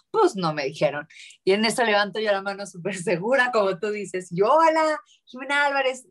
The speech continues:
o sea, me atrevo a decir que era la más chiquita de toda la sala de conferencias, y yo, "Hola, soy Jimena Álvarez, Televisa Deportes, tal.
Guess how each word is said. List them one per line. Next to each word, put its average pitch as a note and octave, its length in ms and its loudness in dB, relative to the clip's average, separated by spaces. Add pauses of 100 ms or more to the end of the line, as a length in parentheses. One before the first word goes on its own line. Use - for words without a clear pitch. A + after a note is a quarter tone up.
o F#3+ 60 -12
sea, F3+ 220 0
me F3+ 120 -4
atrevo A3+ 220 -2
a A#3+ 40 -2
decir G3+ 220 -6
que G#3 80 -2
era G#3 120 2
la F3+ 120 -2
más C4+ 340 -2
chiquita A#3 500 -8
de F#3 120 -6
toda G3+ 280 -2
la D#3+ 160 -8
sala E3+ 320 -8
de C#3 280 -12
conferencias, D#3 720 -6 (400)
y F#3+ 160 -8
yo, A#3 160 2
"Hola, D4+ 360 4
soy C4+ 120 -12
Jimena C4+ 340 -8
Álvarez, B3+ 260 -6
Televisa G#3+ 380 -12
Deportes, C4 640 -4
tal. B3+ 380 -4